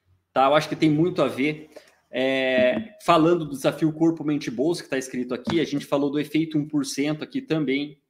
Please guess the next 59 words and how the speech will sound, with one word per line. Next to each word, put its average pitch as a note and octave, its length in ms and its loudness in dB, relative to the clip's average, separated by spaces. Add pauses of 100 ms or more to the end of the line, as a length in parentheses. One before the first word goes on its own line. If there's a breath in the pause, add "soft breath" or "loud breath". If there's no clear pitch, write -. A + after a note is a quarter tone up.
(140)
sobre B2+ 400 0
hábitos, D3 600 4 (280 soft breath)
e D3 80 -2
eu D#3 140 4
acho D#3+ 300 0
que C#3 240 -4
o D3 200 2
On G3+ 140 2
The F3+ 80 4
Road D#3+ 640 0
também G3+ 540 4
tem F#3 300 -4
a E3+ 60 2
ver E3 260 0
com F3 120 -4
o E3+ 40 -6
Corpo, E3 340 -2
Mente D#3+ 200 0
e F3 40 -4
Bolso, E3 380 0
tá? B2+ 400 -4 (600 loud breath)
É, B2+ 600 0
corpo, F3+ 420 6
cuidar C3 280 2
do E3+ 120 0
corpo, F3 420 0
mente, E3+ 420 0
a B2 40 -4
gente D3 260 -2
discutiu D#3 520 -4
os F#3 140 -6
livros C#3 420 -4
essa B2+ 200 -4
semana, E3 540 0 (340 soft breath)
e E3 540 -2
o D#3 200 4
On B3+ 200 4
The F#3 80 4
Road, D3 380 4
não C3+ 60 2
sei E3 140 2
se E3 80 -2
vocês F3+ 140 -2
perceberam, F#3 600 2
o D3 60 0
On G3 120 2
The F#3 100 4
Road F#3 340 4
fala F#3 320 2
do A#3 220 -4
quê G3 220 2
dos D#3 200 -2
três? A#2+ 280 0
Do A#2+ 100 -2
corpo, A#3 420 6
mente B3 260 0
ou A#3 60 0
do G#3 80 0
bolso? A#2 420 -6